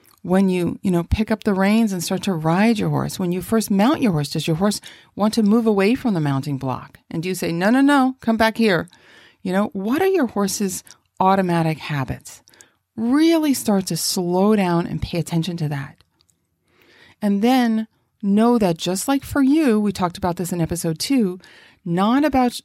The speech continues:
habitual movements and sensations can wake up your horse's brain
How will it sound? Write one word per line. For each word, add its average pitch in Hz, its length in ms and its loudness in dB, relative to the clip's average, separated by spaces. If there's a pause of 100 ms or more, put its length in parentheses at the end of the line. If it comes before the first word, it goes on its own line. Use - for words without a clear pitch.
(100)
habitual 196 540 0
movements 220 520 0
and 175 120 -6
sensations 185 680 -2
can 160 380 -4
wake 190 360 2
up 202 220 0
your 170 140 0
horse's 240 420 0
brain 139 500 0